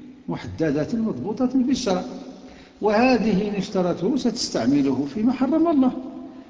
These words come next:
فكان يجب عليه أن يبيع للذي يستعمله في الخير ويمنع الذي يستعمله في الشر إذا ظهر له. إن جاءه رجل لا يعرفه إطلاقا،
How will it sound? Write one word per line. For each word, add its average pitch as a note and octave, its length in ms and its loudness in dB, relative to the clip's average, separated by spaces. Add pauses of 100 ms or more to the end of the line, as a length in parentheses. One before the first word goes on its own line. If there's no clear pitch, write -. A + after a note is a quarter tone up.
(100)
فكان E4+ 560 4
يجب G#3 300 4
عليه D3+ 560 2
أن D3 80 2
يبيع B2 560 2
للذي A2+ 520 -2
يستعمله G#2 480 -8 (200)
في - 80 -18
الخير - 240 -2 (480)
ويمنع F3 500 2
الذي D#3 340 2
يستعمله C3+ 420 0
في C#3 80 -4
الشر G3+ 280 0
إذا A#3+ 360 2
ظهر B3+ 380 6
له. - 360 2 (640)
إن A#3+ 100 8
جاءه C#4+ 540 4 (100)
رجل A3+ 460 4 (240)
لا C4 160 4
يعرفه F#3+ 680 2
إطلاقا، F3+ 480 2